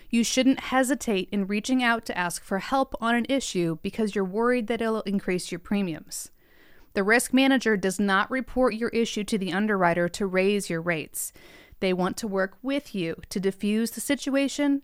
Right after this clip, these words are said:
and then reduce the likelihood that it will turn into a claim altogether. Tip number two, keep timely, accurate medical records. Record factual statements of the events in the patient's medical record,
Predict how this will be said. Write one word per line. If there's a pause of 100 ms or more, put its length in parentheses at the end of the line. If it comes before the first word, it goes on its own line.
(100)
and
then
reduce
the
likelihood
that
it
will
turn
into
a
claim (260)
altogether. (2000)
Tip
number
two, (640)
keep
timely,
accurate
medical
records. (380)
Record
factual
statements
of
the
events
in
the
patient's
medical
record,